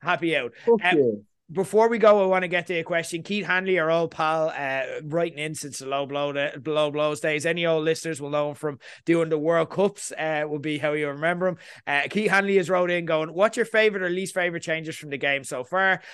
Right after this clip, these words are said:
Speaker 1: And in a spoiler-free way, what part are you hoping they don't change going forward?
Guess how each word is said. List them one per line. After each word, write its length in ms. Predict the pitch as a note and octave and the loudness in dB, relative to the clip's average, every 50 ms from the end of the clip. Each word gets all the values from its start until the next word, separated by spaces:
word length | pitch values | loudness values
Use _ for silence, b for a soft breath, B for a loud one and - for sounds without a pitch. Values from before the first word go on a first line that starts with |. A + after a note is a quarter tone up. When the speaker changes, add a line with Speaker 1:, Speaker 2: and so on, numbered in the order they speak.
| B B | B B
Speaker 1:
And 140 | B D#3 E3 | B -4 -4
in 100 | E3 D#3 | -4 -6
a 40 | D3+ | -8
spoiler-free 600 | - - F3+ G3 G3+ G3 F#3+ - - F#3 F#3 E3+ | -8 -2 0 0 0 0 -2 -2 0 0 2 2
way, 220 | E3 D#3+ D#3+ D#3+ | 4 2 2 2
what 180 | D#3+ E3 E3 - | 2 -2 -2 0
part 220 | - F3+ F3 E3+ | 0 0 0 0
are 20 | E3+ | -2
you 80 | D#3+ | -2
hoping 300 | C#3 D#3+ D#3 D3+ D3+ D#3 | -2 -4 -4 -4 -4 -6
they 120 | C#3+ C#3+ C3 | -6 -6 -4
don't 260 | A#2 D3+ C#3+ C#3+ C#3 | -4 -4 -4 -4 -6
change 300 | - D3 C3+ C3+ B2+ - | -4 -4 -4 -4 -6 -6
going 260 | - C3 B2+ B2 A#2+ | -6 -6 -4 -6 -6
forward? 380 | - - E3 E3+ E3+ E3 D#3+ | -6 -4 -2 0 0 0 -2